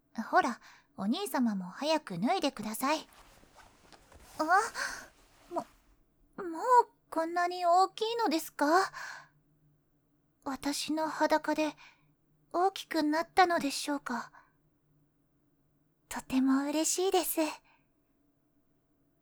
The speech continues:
私を女として見ていただけてるんですよね。<laughs> 私たち本当に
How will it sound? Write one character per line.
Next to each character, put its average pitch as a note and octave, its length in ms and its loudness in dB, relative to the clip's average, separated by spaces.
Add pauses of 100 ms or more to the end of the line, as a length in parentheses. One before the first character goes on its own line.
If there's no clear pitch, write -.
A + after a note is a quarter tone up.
(140)
私 C4+ 540 -4
を D4 180 2 (240)
女 F4 320 -2
と G4+ 140 0
し - 120 -6
て A#3 240 -8 (420)
見 D4 120 -8
て C4 140 -2
い A#3+ 80 -2
た B3 160 -4
だ C4 100 -2
け D4 160 -4
て D#4 160 -2
る F4 140 0
ん F4+ 60 -8
で D#4+ 120 0
す - 160 -8
よ G#3 140 -2
ね。 A#3+ 300 -4 (1160)
<laughs> - 1900 -14
私 C4 420 -6
た F4 160 -2
ち G#3+ 380 -6 (100)
本 D4 200 -2
当 E4 220 2
に F4 260 -10